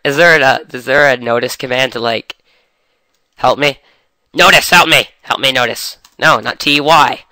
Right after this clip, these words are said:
Uh, uh, no, that won't help me.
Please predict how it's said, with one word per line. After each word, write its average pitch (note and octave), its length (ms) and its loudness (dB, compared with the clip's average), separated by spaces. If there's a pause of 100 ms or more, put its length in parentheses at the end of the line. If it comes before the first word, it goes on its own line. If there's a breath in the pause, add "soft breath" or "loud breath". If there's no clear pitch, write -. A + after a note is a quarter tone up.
(540 soft breath)
Uh, C#3 480 4 (400 loud breath)
uh, C3+ 500 4 (1160 loud breath)
no, D#3 200 4
that D#3 180 4
won't C#3+ 140 2
help B2 180 2
me. C3+ 180 -2